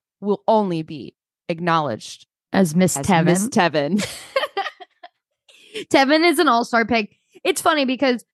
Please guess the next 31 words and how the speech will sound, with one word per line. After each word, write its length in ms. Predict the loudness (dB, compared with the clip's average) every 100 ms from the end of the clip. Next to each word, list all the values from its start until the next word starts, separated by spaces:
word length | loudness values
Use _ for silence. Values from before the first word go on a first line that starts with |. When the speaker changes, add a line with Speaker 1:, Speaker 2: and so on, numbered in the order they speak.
| -12
Speaker 2:
someone 560 | -12 -8 -2 -2 -2 -6
like 140 | -6
a 60 | 0
personality 560 | 2 2 2 2 2
like 200 | 0 -2
Tevin, 400 | -2 -2 -2 -4
who, 280 | -2 0 -2
you 160 | -2 -2
know, 160 | -2
we 160 | -2 2
watched 300 | 4 4 0
the 80 | -4
forty-five 720 | 0 0 2 4 4 4 0
finale. 760 | -6 -2 2 4 4 2 -2 -6 _ _ _ -6
They 240 | 0 0
showed 480 | 0 0 2 2 0
the 300 | -2 0 -2 0
preview 360 | 2 4 2
for 140 | 0 -2
forty-six. 720 | -2 -4 -4 0 0 0 -6
Tevin 460 | -4 -2 0 -4 -2
was 240 | -4 -4 -12 -2
the 160 | 0
one 280 | 2 0 0
talking 560 | 0 0 0 -2 -4 -6
and 160 | -8
being 260 | -6 -6 -4
goofy 340 | -4 -4 -2
on 160 | 0 0
it. 140 | -2 -6 _ _ _
A, 200 | -2 -2